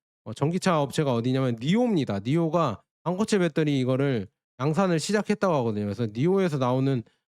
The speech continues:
어, 전기차 중에서 반고체 배터리를 달고 나오는, 어, 전기차가 있습니다. 이거를, 어, 보시면 될 것 같고요. 그다음에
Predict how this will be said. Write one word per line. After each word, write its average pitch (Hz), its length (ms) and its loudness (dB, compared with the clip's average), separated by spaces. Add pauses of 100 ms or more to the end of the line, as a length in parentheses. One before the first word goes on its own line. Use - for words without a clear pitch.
(140)
어, 107 80 -10
전기차 156 380 0
중에서 135 480 0 (220)
반고체 202 380 0
배터리를 156 600 0 (360)
달고 170 260 0
나오는, 139 480 0 (280)
어, 104 100 -8
전기차가 151 800 -2 (240)
있습니다. 120 540 0
이거를, 120 480 -2
어, 92 300 -8
보시면 127 420 0 (320)
될 147 100 -2
것 143 140 0
같고요. 135 340 0
그다음에 131 520 0